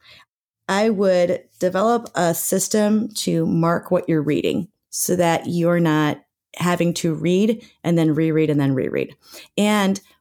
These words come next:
when you're reading, understand that in higher education, there's a pretty good chance that whatever you're reading is gonna apply to your next classes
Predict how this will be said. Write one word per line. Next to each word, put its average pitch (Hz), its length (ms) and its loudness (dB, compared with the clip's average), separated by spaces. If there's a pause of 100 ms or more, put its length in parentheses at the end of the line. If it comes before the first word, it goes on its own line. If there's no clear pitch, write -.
when 208 260 2
you're 214 160 2
reading, 202 460 2 (100)
understand 208 560 0
that 180 100 2
in 160 120 0
higher 180 320 0
education, 196 760 -2 (500)
there's 269 260 2
a 349 60 -2
pretty 208 380 0
good 190 240 0
chance - 420 -2
that 170 120 0
whatever 180 280 2
you're 208 180 2
reading 185 320 2
is 165 120 0
gonna 165 220 0
apply 160 420 0
to - 140 -8
your 156 80 2
next 165 260 0
classes 214 760 -2